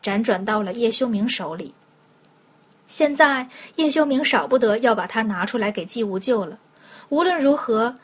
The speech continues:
这小混蛋的性命最是要紧，比全天下任何一件宝贝都要金贵。当天夜里，叶修明便派人日夜兼程追赶季无咎，争取最快把残衣送到他手里。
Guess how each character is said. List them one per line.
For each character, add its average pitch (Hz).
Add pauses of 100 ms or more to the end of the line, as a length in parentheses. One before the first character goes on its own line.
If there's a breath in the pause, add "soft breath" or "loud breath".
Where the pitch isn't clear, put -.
这 294
小 160
混 214
蛋 277
的 208
性 220
命 196 (120)
最 226
是 208
要 202
紧， 160 (440 loud breath)
比 220
全 214
天 247
下 233
任 247
何 214
一 208
件 208
宝 185
贝 185
都 214
要 190
金 185
贵。 196 (1300 soft breath)
当 320
天 320
夜 302
里， -
叶 262
修 262
明 220
便 226
派 233
人 208
日 262
夜 226
兼 240
程 208
追 254
赶 185
季 214
无 190
咎， 202 (280)
争 226
取 180
最 247
快 226
把 170
残 185
衣 220
送 226
到 190
他 208
手 185
里。 196